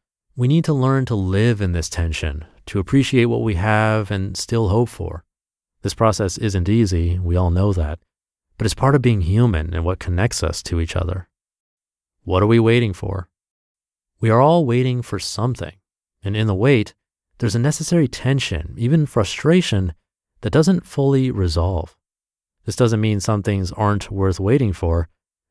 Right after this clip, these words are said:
It just means we don't always get what we want, and rarely does it come all at once. Believe it or not, this is a good thing. Just like the delayed gratification between Christmas and Epiphany, we need to understand that the wait sometimes is essential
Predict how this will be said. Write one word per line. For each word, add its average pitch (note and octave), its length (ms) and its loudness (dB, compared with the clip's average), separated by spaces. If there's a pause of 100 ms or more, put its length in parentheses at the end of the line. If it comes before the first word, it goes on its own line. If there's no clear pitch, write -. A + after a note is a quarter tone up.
It A2 60 -10
just B2+ 180 0
means F3 200 4
we C3+ 120 2
don't C3+ 320 0
always C3+ 300 2
get C#3 220 -2
what B2+ 160 -2
we A2+ 120 2
want, A2+ 680 0
and G#2+ 260 0
rarely B2 400 2
does G#2 140 0
it A2 80 -2
come G2+ 520 0
all G2+ 220 2
at F2+ 100 0
once. C3 460 0 (680)
Believe A2 180 2
it G#2 80 2
or G2 80 2
not, G#2 320 2 (480)
this C3 180 -6
is C#3+ 100 0
a C#3+ 80 4
good B2+ 380 0
thing. F2+ 300 -4 (500)
Just - 180 -2
like G#2 140 2
the F#2+ 160 4
delayed G2 320 4
gratification G2 760 0
between F#2 420 0
Christmas A2 380 0
and F#2 140 0
Epiphany, A#2 540 0 (580)
we A#2 140 2
need D3+ 140 6
to C#3+ 120 0
understand B2+ 540 0
that G#2 100 0
the G#2 80 0
wait B2 320 0
sometimes A2 680 -2 (160)
is D3+ 200 0
essential D3 680 2